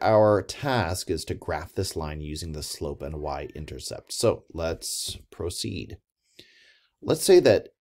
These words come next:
x is zero. So if x is zero, we're working somewhere in this line here,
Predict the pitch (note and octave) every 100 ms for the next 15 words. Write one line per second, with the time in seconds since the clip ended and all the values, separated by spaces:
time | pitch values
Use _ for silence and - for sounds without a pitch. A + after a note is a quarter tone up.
0 | _ - B2 - - - - G2 F2+ F2+
1 | - E2+ E2 F2+ F#2 D2+ - - _ _
2 | - - G#2+ F2+ F2 E2+ A2+ D#3 - F#2+
3 | E2+ G2 F2 D#2+ D#2+ E2 - - F#2+ F#2+
4 | F2 D#2 - B2 B2 B2 D#2+ E2+ F2 E2
5 | E2 E2 D#2+ D2 - - F#2 C#2